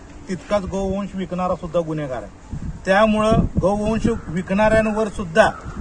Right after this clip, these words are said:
मोक्त्याअंतर्गत कारवाई करण्यात यावी जशी कापणाऱ्यांवर केली जाते. आणि सगळ्यात मोठी गोष्ट तुम्हाला सांगायचं आहे, मला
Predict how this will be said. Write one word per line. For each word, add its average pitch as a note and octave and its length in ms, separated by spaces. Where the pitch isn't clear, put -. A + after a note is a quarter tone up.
मोक्त्याअंतर्गत G3+ 840
कारवाई F#3+ 320
करण्यात F3+ 360
यावी F3+ 160
जशी F3+ 220
कापणाऱ्यांवर E3 640
केली D3 260
जाते. - 420
आणि D#3+ 100
सगळ्यात F#3+ 280
मोठी G#3 380
गोष्ट G#3 300
तुम्हाला G3 240
सांगायचं F#3+ 460
आहे, F#3+ 80
मला F#3+ 340